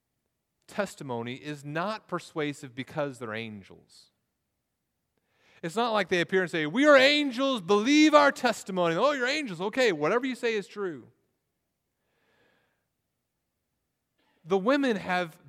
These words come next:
been with Jesus, they have heard everything that, that he said, and yet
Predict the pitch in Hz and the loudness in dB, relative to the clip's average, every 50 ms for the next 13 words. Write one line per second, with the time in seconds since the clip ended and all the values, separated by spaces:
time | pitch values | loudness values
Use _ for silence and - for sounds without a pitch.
0 | 131 - 208 254 262 247 233 226 170 - - - 196 208 196 175 127 139 147 147 | 0 2 2 2 2 0 -4 -6 -6 -8 -12 -10 -8 -8 -8 -8 -8 -8 -10 -10
1 | - - 180 170 170 160 151 - - - 220 254 269 269 269 262 226 403 - - | -8 -4 -4 -2 -4 -4 -6 -10 -6 -4 -2 -2 -2 -2 -4 -4 -6 -8 -14 -16
2 | - - - - - 190 226 262 269 240 - - 196 196 190 196 196 185 180 - | -20 -20 -12 -6 -2 -2 -2 -2 -4 -6 -6 -6 -6 -6 -6 -6 -6 -6 -8 -8
3 | - 160 160 165 165 156 - - - - - - 220 220 180 156 151 156 - _ | -8 -8 -8 -8 -8 -10 -12 -14 -18 -14 -8 -4 -2 0 0 0 0 -2 -4 _
4 | _ _ _ _ _ _ _ _ _ _ - 170 180 180 185 202 240 254 247 185 | _ _ _ _ _ _ _ _ _ _ -12 -10 -8 -6 -6 -4 -2 0 0 0
5 | 160 165 165 | -2 -4 -8